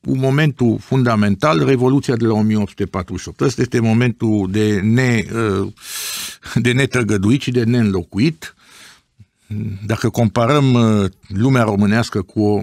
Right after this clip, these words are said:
spun ru-, lumea românească, nu încă, nu neapărat, uh,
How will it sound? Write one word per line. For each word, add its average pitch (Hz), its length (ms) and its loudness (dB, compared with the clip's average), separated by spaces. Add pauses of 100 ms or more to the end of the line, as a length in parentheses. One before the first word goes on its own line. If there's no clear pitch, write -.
spun 113 300 -2
ru-, 117 240 2
lumea 113 300 2
românească, 98 520 0
nu 98 140 -2
încă, 85 400 -4 (300)
nu 110 100 -2
neapărat, 98 640 -2
uh, 82 220 -4